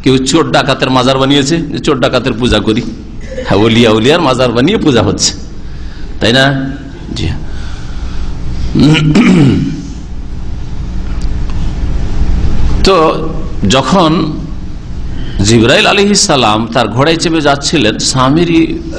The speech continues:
ওই জিবরাইল আলাইহিস সালামের ঘোড়ার যে পদচিহ্ন, ওখান থেকে এক মুঠ মাটি নিয়ে নিয়েছিল, উঠিয়ে নিয়েছিল,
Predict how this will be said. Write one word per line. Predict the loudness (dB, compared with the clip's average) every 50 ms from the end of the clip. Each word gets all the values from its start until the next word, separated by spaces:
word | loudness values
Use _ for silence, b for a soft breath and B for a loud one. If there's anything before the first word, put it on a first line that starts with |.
| -10 -4 -2
ওই | 0 2 2 2 2 2 0 -2 -2 -4 -4 -4 -4 -4 -4 -4 -2 0 0
জিবরাইল | 2 2 4 4
আলাইহিস | 4 2 2 2
সালামের | 2 2 2 2 2 2 2
ঘোড়ার | 2 2 2 2 4 4 4 2 2 0 -2 -6 -8 -8 -8 -8 -4
যে | 0 0 0 0 0 0
পদচিহ্ন, | 0 2 2 2 2 2 0 2 4 4 4
ওখান | 4 2 0 0 0 0 0 0
থেকে | 0 -2 -2 0 0 2 2 0 0 -2 -6 -4 -4
এক | -4 -2 -2 -2
মুঠ | -2 -2 -2 -4 -2
মাটি | 0 0 0 0 0 0 0 0 -2 -2 -2 -4 -6 -6 -6 -6 -6 -6 -4 -4 -4 -2 -2 0 0 0 0 0 2 4
নিয়ে | 4 4 4
নিয়েছিল, | 4 2 2 0 0 0 0 0 0 0 -2 -2 0 0 0 0 0 0 0 0 0 2 2
উঠিয়ে | 2 0 2 2 2
নিয়েছিল, | 2 2 2 2 2